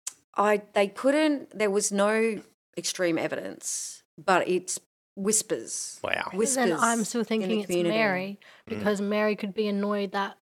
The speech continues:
Speaker 3: <clears throat> if she did report her, 'cause then Mary has to become the next best thing as the older sibling.
Speaker 1: Mm.
Speaker 3: And then also if, let's say, as the youngest daughter,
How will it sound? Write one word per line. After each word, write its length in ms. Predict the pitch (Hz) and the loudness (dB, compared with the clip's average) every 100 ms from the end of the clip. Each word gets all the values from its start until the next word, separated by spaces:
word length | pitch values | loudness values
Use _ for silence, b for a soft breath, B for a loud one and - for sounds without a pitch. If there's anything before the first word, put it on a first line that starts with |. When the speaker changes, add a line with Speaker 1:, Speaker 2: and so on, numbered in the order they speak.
| _ - | _ -6
Speaker 3:
<clears throat> 180 | 220 | -4
if 100 | 214 - | -2 -2
she 80 | 220 | 0
did 140 | 226 | 0
report 280 | 214 - 202 | 0 0 -2
her, 60 | |
'cause 140 | 190 214 | 0 -2
then 120 | 202 | -2
Mary 220 | 202 233 226 | 0 2 2
has 180 | 196 | 0
to 60 | - | -2
become 400 | 196 196 185 180 b b b - | -6 -4 -4 -6 b b b -4
the 60 | |
next 500 | 196 190 - - - - _ _ _ 208 | -2 -2 -6 -10 -12 -18 _ _ _ -4
best 180 | 185 214 | -2 -2
thing 160 | 202 | -2
as 100 | 196 | 0
the 100 | 202 | -2
older 240 | 208 196 185 | -4 -4 -2
sibling. 580 | - 214 185 175 247 - _ b b - | 0 0 -2 -4 -6 -8 _ b b -8
Speaker 1:
Mm. 640 | 175 165 160 151 151 - 233 | -4 -2 -2 -6 -8 -4 4
Speaker 3:
And 100 | 226 | 6
then 100 | 220 | 6
also 300 | 214 - 220 | 4 4 2
if, 380 | 214 202 - - _ - | 2 -2 -4 -18 _ -4
let's 220 | 208 190 | -4 -2
say, 400 | - 196 190 185 - _ - | 0 2 2 -2 -8 _ 4
as 200 | 208 196 | 4 4
the 80 | 208 | 2
youngest 560 | 196 196 185 - - _ _ | 2 0 -6 -8 -10 _ _
daughter, 500 | 214 220 196 185 247 | 6 6 6 4 2